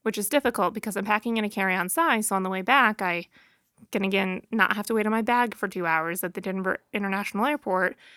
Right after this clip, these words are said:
in customs, and I can just walk on through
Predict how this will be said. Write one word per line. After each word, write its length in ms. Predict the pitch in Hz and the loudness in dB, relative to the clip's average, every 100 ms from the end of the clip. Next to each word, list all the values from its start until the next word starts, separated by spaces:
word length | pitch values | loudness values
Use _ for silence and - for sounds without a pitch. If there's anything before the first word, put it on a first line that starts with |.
| - - | -20 -10
in 140 | 214 | -6
customs, 520 | 220 339 - 233 208 202 | -2 0 0 0 0 -4
and 80 | |
I 80 | 190 | -6
can 120 | 185 | -8
just 160 | 185 185 - | -8 -10 -6
walk 340 | 208 190 190 | 2 2 4
on 160 | 214 208 | 0 0
through 260 | - - | -2 -8